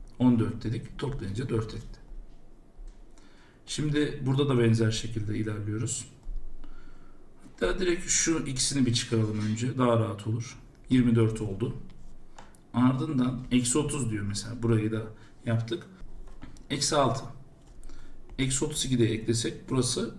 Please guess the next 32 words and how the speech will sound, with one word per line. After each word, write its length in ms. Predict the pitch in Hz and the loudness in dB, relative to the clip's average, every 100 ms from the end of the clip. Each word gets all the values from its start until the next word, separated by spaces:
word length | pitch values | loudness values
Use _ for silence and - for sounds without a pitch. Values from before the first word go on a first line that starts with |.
| - - - | -16 -20 -4
eksi 340 | 123 117 - - | -2 0 0 0
otuz 340 | 123 120 - | 0 -2 -2
sekiz 260 | - 127 113 | -2 0 0
oldu. 280 | 110 104 113 - - - | 0 -2 -6 -8 -8 -2
Ama 120 | - | 0
şunu 220 | - 170 | 2 0
unutmayalım 360 | 160 - 127 117 | -2 2 4 4
tabii 140 | 113 | 2
şu 120 | - | 2
elli 240 | 113 120 123 | 4 4 4
beş 220 | 123 113 | 2 2
var. 80 | 110 | 4
Onu 180 | 113 | 6
da 120 | 113 110 | 6 4
eklemedik 460 | - 110 104 - | 0 -2 -2 0
henüz. 360 | 110 123 - - - - - - - - | 0 0 -2 -10 -12 -14 -14 -16 -16 -6
Bunu 160 | 165 156 | -2 2
da 60 | 123 | 2
ekleyelim 400 | 113 113 107 107 | 4 2 4 4
hemen. 220 | 120 - - - - - - - - - - - - | 2 0 -6 -10 -14 -16 -18 -18 -20 -20 -20 -20 -8
Şöyle 160 | - 131 | -2 2
getirdik. 540 | 135 - 113 113 - | 2 2 2 0 0
Elli 220 | 123 123 123 | 4 6 6
beş 240 | 113 - | 4 2
diye 100 | 117 | 2
yazdık. 460 | 113 113 117 - - - - - - - - - - - - - - | 4 4 2 -2 -8 -10 -12 -14 -16 -16 -16 -12 -12 -12 -14 -14 -4
Burası 280 | 151 131 135 | -2 0 2
da 260 | 196 - 127 | 0 0 2
on 120 | 131 | 6
yedi 220 | 117 110 | 6 4
oldu. 260 | - - - - - - - - - - - - - - - - - - - - - - - - - - - - - - - - - - - - - - - - - - | 0 -4 -10 -18 -20 -20 -20 -20 -20 -20 -20 -18 -20 -20 -20 -20 -20 -20 -20 -20 -20 -20 -20 -18 -16 -16 -18 -20 -18 -16 -16 -16 -18 -18 -20 -20 -20 -20 -20 -20 -20 -8
Evet. 720 | 110 98 101 110 110 - - | -6 -4 -4 -4 -4 -8 -10